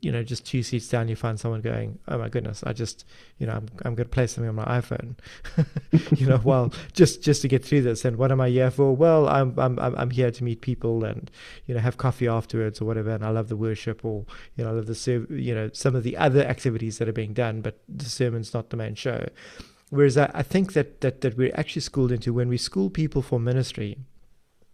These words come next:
doing church becomes primary and preaching is front and center there. You know, that's, that's really it. That's the, that's, that's one of the primary, that's the primary job of a pastor, really, you know, or church leader,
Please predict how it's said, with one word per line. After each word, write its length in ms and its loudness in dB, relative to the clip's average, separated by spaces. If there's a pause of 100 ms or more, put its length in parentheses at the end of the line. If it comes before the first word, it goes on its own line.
(220)
doing 260 4
church 260 0
becomes 280 -4
primary 500 -4 (520)
and 260 -4
preaching 440 -2
is 140 -6
front 260 -4
and 120 -6
center 300 -6
there. 260 -10 (160)
You 100 -8
know, 100 -4
that's, 320 -4
that's 280 -6
really 160 -2
it. 240 -4
That's 340 -6
the, 320 -2 (460)
that's, 280 -6
that's 240 -6
one 80 4
of 40 4
the 60 0
primary, 360 2 (840)
that's 280 -2
the 60 -2
primary 320 2
job 280 -2 (160)
of 120 -2
a 60 0
pastor, 420 -6
really, 280 -6 (160)
you 100 -6
know, 120 -4
or 120 -6
church 300 -6
leader, 320 -10